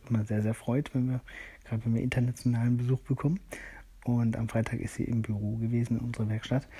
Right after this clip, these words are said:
Wir haben uns sehr, sehr, sehr nett unterhalten und ich hatte die spontane Idee, ob sie denn nicht vielleicht Lust hat, unseren Instagram-Account zu übernehmen für das Wochenende. Und das hat sie auch getan und hat richtig schön, ähm, in der Story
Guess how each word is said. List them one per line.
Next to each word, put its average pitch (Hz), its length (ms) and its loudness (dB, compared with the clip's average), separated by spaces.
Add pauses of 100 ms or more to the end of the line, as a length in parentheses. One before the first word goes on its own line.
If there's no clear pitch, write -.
(160)
Wir - 100 -8
haben 113 100 4
uns 113 120 -2
sehr, 107 140 2
sehr, 104 160 0
sehr 107 180 0
nett 107 300 0
unterhalten 107 640 0
und 139 200 -2 (440)
ich 180 440 -2
hatte 120 220 -4
die 139 140 -2
spontane 110 500 -2
Idee, 117 460 0
ob - 320 -8 (420)
sie - 260 0
denn 135 200 2
nicht 151 160 -2
vielleicht 131 400 0
Lust 95 260 -4
hat, 110 200 -4
unseren 107 280 -2
Instagram-Account 95 880 -4
zu 92 320 -4 (400)
übernehmen 101 560 2
für - 160 -6
das - 220 -8
Wochenende. 95 400 -4
Und - 420 -14
das 120 160 2
hat 107 140 -4
sie - 100 -6
auch - 160 -16
getan 101 540 -2 (520)
und 120 320 2
hat 107 200 -2
richtig - 400 -4
schön, 95 540 -4
ähm, 104 380 -2
in 104 100 0
der 95 120 -2
Story 104 420 0